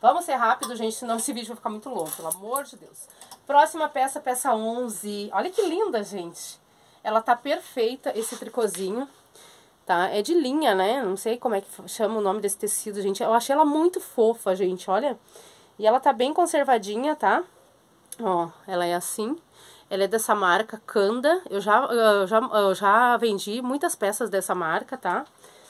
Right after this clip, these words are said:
Atrás ela é assim. Olha que bonitinha, gente.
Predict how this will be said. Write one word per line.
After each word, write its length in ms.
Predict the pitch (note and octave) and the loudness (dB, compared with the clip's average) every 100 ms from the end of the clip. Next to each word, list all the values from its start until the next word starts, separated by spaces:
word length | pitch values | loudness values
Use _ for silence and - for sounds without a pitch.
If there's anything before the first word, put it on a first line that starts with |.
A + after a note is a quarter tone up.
| - | -10
Atrás 440 | G3+ G#3+ G#3+ G#3+ A3+ | -10 -6 -4 -4 -4
ela 140 | G3+ | -2
é 80 | F#3+ | -2
assim. 480 | F#3+ - A3 C4+ F4+ - - _ _ _ _ - _ | -4 -6 -8 -10 -12 -18 -20 _ _ _ _ -20 _
Olha 140 | A3+ D4 | -12 -8
que 100 | E4+ | -8
bonitinha, 540 | D#4+ D#4 - D4+ D#4 | -6 -6 -8 -10 -8
gente. 440 | A3+ E3+ F3 - | -8 -10 -12 -18